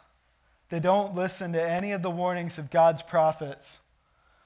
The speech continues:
They don't listen to any of the instructions God has given them. In light of this coming judgment, each of us must test ourselves, test our hearts, test your heart before the Lord to see if you're humble and if you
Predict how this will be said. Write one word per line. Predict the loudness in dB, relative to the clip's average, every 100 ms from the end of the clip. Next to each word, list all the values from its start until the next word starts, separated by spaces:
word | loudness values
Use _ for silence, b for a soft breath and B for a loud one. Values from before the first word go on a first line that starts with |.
| b b -6
They |
don't | 0 0
listen | 0 -4 -2
to | 2
any | 2 2 -2
of | -4
the | -2
instructions | -4 -4 2 2 2 -10 -8
God | 2 2
has | 2 -4
given | -10 -8 -10
them. | -12 -12 -16 _ _ _ _ _ _ _ _ _ b b b b b b b b b _
In | -10 -4
light | -2 -2
of | -2
this | -6 -6
coming | -2 -2 -2 -4
judgment, | -2 -2 -4 -10 -8
each | -8 -8
of | -4
us | -2 -2 -6
must | -8 -4
test | -4 -4 -2
ourselves, | -6 -4 -2 -2 -2 -10
test | -6 -6 -4
our | -4 -4
hearts, | -2 -4 -4 -10 -20 -20 b b b
test | -4 -4 -4
your | -6 -6
heart | -4 -4 -6 -12 _ b b b
before | -16 -8 -2 -2
the | -2
Lord | -4 -2 -2 -6
to |
see | -10 -6 -4
if | -4 -6
you're | -6
humble | -2 -2 -2 -6 -4
and | -6
if | -8
you | -8 -8